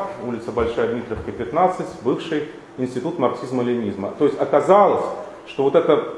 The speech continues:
причина отсутствия в большинстве региональных архивов нотариальных фондов, чуть позже скажу их значение для родословных поисков, это прямое указание первого лица советской власти. Вот. Нотариальные фонды, мы говорили про них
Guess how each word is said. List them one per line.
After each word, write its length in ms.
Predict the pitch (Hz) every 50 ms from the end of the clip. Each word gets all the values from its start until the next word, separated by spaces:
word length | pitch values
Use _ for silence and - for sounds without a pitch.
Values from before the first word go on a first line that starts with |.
| - - - - - - -
причина 600 | - - 180 180 - 202 202 175 143 113 101 95 - -
отсутствия 680 | 135 143 - - - 196 175 - - 131 113 107 101
в 80 | -
большинстве 480 | - 139 131 - 156 147 - - 165 143
региональных 580 | 139 123 139 147 156 156 160 147 131 120 113 -
архивов 500 | 135 - - - 156 131 110 92 - -
нотариальных 580 | 120 127 127 156 147 151 131 120 113 113 -
фондов, 320 | - 196 208 202 139 113 - - - - - - - - - - -
чуть 160 | - 127 -
позже 260 | - 147 147 - 123
скажу 300 | - - - 127 120 123
их 120 | 120 107 104
значение 380 | 113 131 123 - - 120 113 107
для 120 | 110 113
родословных 460 | 110 113 123 117 - 131 117 117 113
поисков, 440 | - - 135 110 - - - - -
это 140 | 123 127 135
прямое 340 | - 139 151 160 196 202 190
указание 460 | 196 - 170 143 175 190 185 175 143
первого 320 | - 147 156 147 147 143
лица 240 | 143 135 131 - 156
советской 400 | 143 - 127 123 123 120 - -
власти. 240 | 101 92 92 - - - - - - - - - - - - -
Вот. 220 | - 117 104 - 127
Нотариальные 420 | 131 131 190 214 220 214 208 185
фонды, 380 | 196 - 214 214 202 175 151 143
мы 80 | 165
говорили 400 | 147 156 170 180 180 190 180 165
про 180 | - 147 131 127
них 200 | 120 107 90